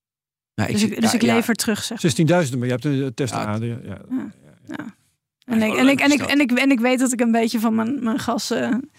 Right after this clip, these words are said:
Speaker 2: ehm, in die zin bekostig met mijn, eh, opbrengst van mijn zonnepanelen.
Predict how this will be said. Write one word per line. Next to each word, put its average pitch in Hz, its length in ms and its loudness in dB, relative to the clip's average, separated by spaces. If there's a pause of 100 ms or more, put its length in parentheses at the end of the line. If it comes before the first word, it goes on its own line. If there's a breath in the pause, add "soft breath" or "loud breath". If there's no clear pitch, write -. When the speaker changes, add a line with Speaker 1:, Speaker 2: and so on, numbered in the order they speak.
(280 soft breath)
Speaker 2:
ehm, 226 300 -2 (140)
in 240 200 2
die 233 120 6
zin 220 200 4
bekostig - 520 -2
met 214 180 -2
mijn, 247 220 0
eh, 208 100 -2
opbrengst 220 340 -2
van 233 100 0
mijn 208 120 0
zonnepanelen. 226 500 -12